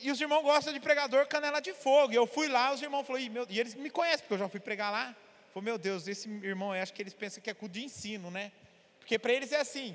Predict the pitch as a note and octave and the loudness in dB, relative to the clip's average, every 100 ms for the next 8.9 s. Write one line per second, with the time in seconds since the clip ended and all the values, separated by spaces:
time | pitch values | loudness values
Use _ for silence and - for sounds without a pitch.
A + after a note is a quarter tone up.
0 | - G#3 F#3 F#3+ G3+ - G3+ G3 F#3 - | -8 -10 -6 -6 -6 -8 -6 -6 -6 -8
1 | G#3+ G3 D#3+ - - C#3+ D3+ - A#3 A#3 | -4 -4 -4 -6 -2 -2 0 -2 -2 -2
2 | F#3+ E3+ E3 D#3+ C3 E3+ D#3 C#3+ D#3+ - | -6 -2 0 0 0 -2 -4 -6 -10 -12
3 | - - - D3+ F3 F3 E3+ D#3 F3+ G#3 | -18 -20 -10 -8 -8 -10 -12 -14 -8 -4
4 | F#3+ D3 G#3 - F#4+ - A#3 A#3 C#4 A3+ | -4 -4 -6 -4 -8 -4 -2 -2 -4 -6
5 | D#3+ B2 - - - _ _ _ - A3 | -8 -10 -12 -18 -20 _ _ _ -6 -4
6 | - F#4 C4+ D4 - B3+ - B3 B3 - | -2 -2 -2 -2 -2 -2 -2 -6 -4 -4
7 | G#3+ - G#3+ D4 D4+ A3+ A3+ C#4 C#4 D4 | -4 -2 -2 -2 -4 -2 0 -2 -2 -2
8 | C#4 C#4+ C#4+ F4 - A3+ A3 B3 C#3 | 0 -2 -4 -6 -4 -2 0 -2 -8